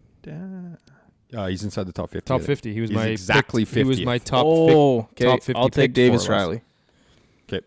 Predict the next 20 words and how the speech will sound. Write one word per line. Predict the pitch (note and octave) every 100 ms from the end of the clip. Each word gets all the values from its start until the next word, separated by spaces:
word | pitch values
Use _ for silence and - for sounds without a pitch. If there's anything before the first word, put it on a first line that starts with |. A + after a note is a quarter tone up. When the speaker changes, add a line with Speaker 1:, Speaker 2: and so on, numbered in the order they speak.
| _ -
Speaker 3:
Riley | A2+ G#2+
Davis. | C3 B2 - - - - - _ _ _ - - _ _ _ _ _ -
That's | - -
a | D2
Brownell | - G#2 G2 G2 F#2+
inside | - G2+
joke | G2 A2 -
from | A2+ A2+ A2+ - _
years | A2+ A#2+
gone | A2+ C3 C#3
by. | D#3+ A2
Speaker 2:
<laughs> |
Yeah, | D2 - A#2+
last | E2 E2 -
year, | D2+
but | E2 - - - _ _ _ _ -
Speaker 1:
Years | - - -
gone | - - -
by. | D3 F3 _ _ _ _ _ _ -
Uh, | D3 D#3 D#3+ E3 E3 E3+ E3+ F#3+ F#3+